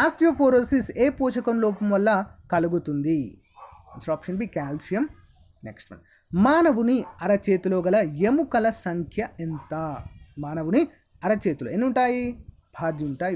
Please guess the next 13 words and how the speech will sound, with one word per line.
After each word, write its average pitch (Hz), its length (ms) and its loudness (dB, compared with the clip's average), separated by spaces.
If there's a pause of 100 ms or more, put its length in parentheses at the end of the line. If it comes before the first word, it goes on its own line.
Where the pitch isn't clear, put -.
ఫ్రెండ్స్. - 300 -20 (420)
నెక్స్ట్ - 260 -4
వన్, - 100 -14 (760)
మోచేతిలో 262 760 4 (360)
ఎన్ని 302 260 4 (160)
ఎముకలు 214 380 2
ఉంటాయి 139 260 -4 (160)
మోచేతిలో? 190 600 -2 (800)
ఆన్సర్ 127 360 -10
ఆప్షన్ 285 300 -4 (920)
బి, 208 100 0 (640)
మోచేయిలో 180 520 -2
మొత్తము 190 280 0